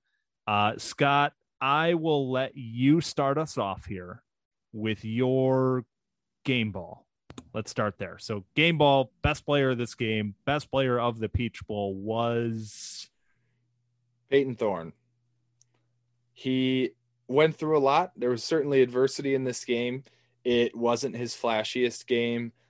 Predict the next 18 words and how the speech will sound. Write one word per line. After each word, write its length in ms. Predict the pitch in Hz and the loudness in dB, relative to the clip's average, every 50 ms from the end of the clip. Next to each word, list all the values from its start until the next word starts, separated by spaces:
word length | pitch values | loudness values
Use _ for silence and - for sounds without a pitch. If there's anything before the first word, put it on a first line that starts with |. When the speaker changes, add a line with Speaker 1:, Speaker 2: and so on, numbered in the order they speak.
| _ _ _ - | _ _ _ -6
Speaker 2:
Um, 560 | 101 104 101 101 101 101 98 98 98 95 95 - _ | -2 0 0 2 0 0 0 -2 -4 -6 -8 -12 _
he 200 | - - 120 117 | -14 -10 -8 -2
made 280 | 117 117 117 120 113 | 0 2 2 2 2
mistakes, 800 | 113 113 104 - - - - 113 117 123 120 120 - - - - - _ _ _ _ _ _ _ _ _ _ | 0 -4 -6 -6 -6 -2 0 2 2 2 0 -2 -6 -14 -16 -16 -18 _ _ _ _ _ _ _ _ _ _
but 320 | - 120 120 110 - - _ _ _ _ _ _ _ _ _ _ _ | 2 4 4 4 4 2 _ _ _ _ _ _ _ _ _ _ _
going 280 | - 123 127 135 135 139 | 2 2 4 4 4 2
into 140 | 135 135 135 | 2 2 0
this 200 | 127 127 - - | 0 -2 -4 0
game, 320 | - 135 127 131 139 135 | 2 2 2 2 2 0
we 100 | 123 110 | -2 -4
said, 380 | - - 127 113 107 98 92 - _ _ _ _ _ _ - - - - - - - - - - | -4 -2 0 0 0 0 -4 -8 _ _ _ _ _ _ -20 -20 -20 -20 -20 -20 -20 -20 -18 -16
"This 160 | - 107 - | -16 -14 -12
is 120 | 113 113 - | -14 -10 -8
gonna 180 | - 113 110 | -6 -6 -4
be 140 | 104 113 110 | -4 -6 -4
Peyton 320 | - 120 117 110 92 104 - | -2 0 0 0 0 -2 -4
Thorne's 360 | - 113 110 110 107 - - | -2 0 0 -2 -4 -6 -4
moment, 400 | 113 113 120 127 139 139 - | -2 -2 0 0 0 -2 -2